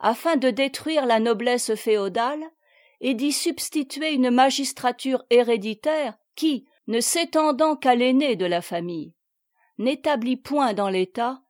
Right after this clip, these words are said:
des distinctions de sang et de race. S'ensuit-il néanmoins de ces observations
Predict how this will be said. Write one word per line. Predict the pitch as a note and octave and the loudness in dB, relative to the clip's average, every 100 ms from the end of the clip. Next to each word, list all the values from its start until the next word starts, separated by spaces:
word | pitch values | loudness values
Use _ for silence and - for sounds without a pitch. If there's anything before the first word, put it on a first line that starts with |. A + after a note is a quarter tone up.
| _ - | _ -2
des | G#3 | 0
distinctions | G#3 B3+ B3+ C4 A#3+ A#3 - B3 | 2 -2 -2 -2 -2 -2 -4 -4
de | G#3+ G#3 | 0 0
sang | - - G3 G#3+ _ | -2 -4 -6 -8 _
et | - | -6
de | F#3 | -2
race. | G#3 G#3+ F#3 D3+ - - _ _ _ _ _ _ _ | -2 -2 -4 -4 -14 -16 _ _ _ _ _ _ _
S'ensuit-il | - D#4 D#4 D#4+ E4+ - F#4 E4+ D#4 | -6 -2 -2 -2 -4 0 2 4 4
néanmoins | C#4+ C#4+ C4+ C4 C#4 C4 | 4 6 4 4 2 2
de | A3+ | 0
ces | A#3 A#3+ C4 | 2 0 0
observations | C4 - A#3+ A3+ A#3 - C4 F4 | 0 -2 0 0 -2 -2 -2 -4